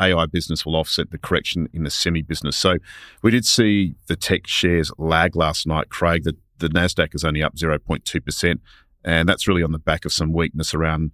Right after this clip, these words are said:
Alphabet, Apple, and Amazon, which shed between one percent and one point six percent. But Broadcom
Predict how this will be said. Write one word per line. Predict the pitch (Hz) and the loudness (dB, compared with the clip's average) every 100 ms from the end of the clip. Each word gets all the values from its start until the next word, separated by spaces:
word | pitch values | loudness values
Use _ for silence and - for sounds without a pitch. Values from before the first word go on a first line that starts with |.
| - | 0
Alphabet, | 101 92 90 80 | 0 2 0 0
Apple, | 82 - 92 80 - | 0 0 0 0 0
and | 82 69 - | -2 -2 0
Amazon, | 110 101 85 80 92 | 2 4 2 2 2
which | 82 82 | 2 0
shed | - 90 | 2 0
between | 80 - 82 | 0 0 2
one | 87 101 | 2 2
percent | 87 - 78 | 0 0 0
and | 78 | 2
one | 78 76 | 0 0
point | 82 - | -2 -4
six | - 87 | -4 -6
percent. | - - - 82 - | -8 -4 -2 -2 0
But | 85 - | -2 -2
Broadcom | 98 92 90 85 80 | 0 0 0 -2 -2